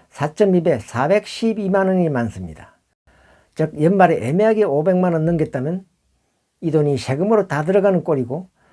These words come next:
천만 원 정도 더 할 생각이 아니라면 아예 쉬는 게 훨씬 좋다는 계산입니다. 부가가치세율이 이전에는 매-, 매출이나 매입이나 같은 세율을 적용하였으나,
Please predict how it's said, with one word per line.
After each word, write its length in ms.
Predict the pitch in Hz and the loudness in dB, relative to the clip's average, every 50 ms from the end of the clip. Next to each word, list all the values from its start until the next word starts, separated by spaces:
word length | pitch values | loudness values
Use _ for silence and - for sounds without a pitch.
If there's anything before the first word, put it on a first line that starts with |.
| _ _ _ _ _ _ | _ _ _ _ _ _
천만 420 | - - - 165 160 151 147 147 143 | -14 -8 -6 -4 -2 0 0 0 0
원 120 | 139 131 | 0 -2
정도 420 | 131 143 147 127 147 135 131 127 | -2 -2 -2 0 0 0 0 0
더 120 | - 143 135 | 0 -2 0
할 140 | 135 131 113 | 0 0 -2
생각이 360 | - 131 135 131 131 120 123 | -2 -6 -4 -2 -2 -2 0
아니라면 440 | 117 127 131 127 123 123 120 107 - | -2 0 -2 -2 -2 -4 -4 -6 -6
아예 220 | - 127 120 110 | -6 -4 -4 -4
쉬는 340 | 104 - - - 117 120 139 | -4 -6 -6 -4 -4 -4 -2
게 120 | 156 180 175 | -2 -4 -4
훨씬 360 | - - 165 160 - 185 170 | -4 -4 -6 -6 -4 -2 -4
좋다는 340 | 151 151 - 151 165 160 143 | -2 -2 -2 -2 -2 -2 -2
계산입니다. 560 | 120 104 - 104 92 82 78 80 - - - _ _ _ _ _ _ _ _ _ _ _ _ - - - - - - - - _ _ _ _ _ _ - | -4 -4 -6 -6 -8 -8 -10 -14 -20 -20 -20 _ _ _ _ _ _ _ _ _ _ _ _ -20 -20 -20 -20 -20 -20 -20 -20 _ _ _ _ _ _ -8
부가가치세율이 1040 | 123 131 147 180 214 240 226 233 247 - - 196 185 175 147 123 117 156 180 185 - _ _ _ _ - | -4 -2 2 4 6 4 4 2 0 0 2 2 2 2 2 0 -2 -2 -4 -8 -10 _ _ _ _ -12
이전에는 540 | 143 151 160 190 185 180 180 180 170 160 139 | -10 -6 -2 0 2 2 2 2 2 0 0
매-, 180 | 131 143 156 180 - - | 0 0 0 -2 -4 -10
매출이나 640 | 143 135 135 143 147 147 - - 156 165 151 147 143 | -8 -6 -2 -2 -2 -2 -2 -4 -4 -2 0 0 0
매입이나 460 | 139 139 139 139 131 139 135 135 127 | 0 0 0 0 0 -2 -2 -2 -4
같은 320 | - 139 151 151 - 214 202 | -4 -6 -6 -4 -4 -4 -2
세율을 420 | 190 196 196 190 180 180 175 160 | 2 2 2 2 2 0 0 -2
적용하였으나, 800 | - 156 147 160 143 120 123 123 113 - 120 98 113 180 190 | -2 -4 -4 -2 -2 -2 -2 -2 -4 -6 -8 -8 -8 -8 -10